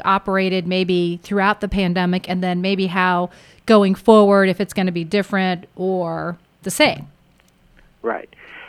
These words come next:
Speaker 2: Well, of course, we, we had to. Uh, I wasn't here, uh, at, during the, during the, uh,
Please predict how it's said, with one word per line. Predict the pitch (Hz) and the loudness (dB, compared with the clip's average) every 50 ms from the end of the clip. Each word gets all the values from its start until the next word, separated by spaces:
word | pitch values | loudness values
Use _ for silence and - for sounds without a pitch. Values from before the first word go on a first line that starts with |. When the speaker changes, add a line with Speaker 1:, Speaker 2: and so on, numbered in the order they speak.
| - - | -8 -2
Speaker 2:
Well, | - 160 156 156 147 151 131 135 | 2 4 4 6 4 4 2 0
of | 143 - | -6 -6
course, | - 165 165 156 151 - | -2 0 0 0 0 -2
we, | 160 156 156 151 165 | -2 -2 -2 -2 -4
we | 156 127 147 156 151 | -4 -4 -4 -4 -2
had | 143 139 139 131 127 - | -2 -2 -2 -2 -2 -4
to. | - - 135 127 127 123 123 - - - | -6 -6 -4 -2 -2 -4 -6 -8 -12 -16
Uh, | - 110 107 - | -16 -12 -6 -2
I | 139 147 | -2 0
wasn't | 147 156 151 123 127 123 | 2 0 0 -2 -4 -12
here, | - - 143 143 170 214 240 - - - | -10 -6 -2 0 0 0 -2 -4 -12 -14
uh, | - 120 127 120 107 - | -10 -8 -6 -6 -4 -4
at, | 120 135 117 110 131 123 - - - 117 | -2 -2 -2 -4 -6 -12 -16 -18 -16 -6
during | 113 139 143 135 135 127 | -2 -2 -2 -2 -2 -6
the, | 120 - | -8 -10
during | - - - 123 123 123 120 117 | -10 -8 -6 -6 -6 -6 -6 -8
the, | 113 113 110 107 107 107 | -8 -8 -6 -6 -6 -6
uh, | 101 101 101 98 | -8 -8 -8 -10